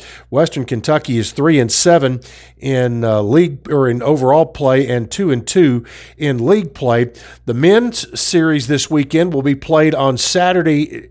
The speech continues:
afternoon and Sunday afternoon. We'll have more on that, uh, coming up on Friday.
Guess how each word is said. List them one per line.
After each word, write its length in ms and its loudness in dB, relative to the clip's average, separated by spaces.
afternoon 760 0
and 500 0
Sunday 500 2
afternoon. 520 -2
We'll 120 -2
have 140 -2
more 220 -2
on 140 0
that, 340 0
uh, 100 -4
coming 360 -2
up 320 -4
on 320 -2
Friday. 520 -2